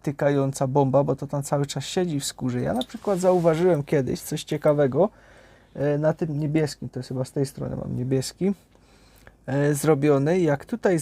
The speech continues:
dostawałem za dużo promieni słońca, to było na samym początku,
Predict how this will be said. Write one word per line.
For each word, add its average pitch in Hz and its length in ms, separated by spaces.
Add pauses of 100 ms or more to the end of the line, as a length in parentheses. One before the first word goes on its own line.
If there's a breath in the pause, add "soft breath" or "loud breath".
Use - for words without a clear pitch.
dostawałem 170 580
za 143 180
dużo 240 400
promieni 170 500
słońca, 156 480
to - 120
było 143 140
na 143 120
samym 226 360
początku, 208 720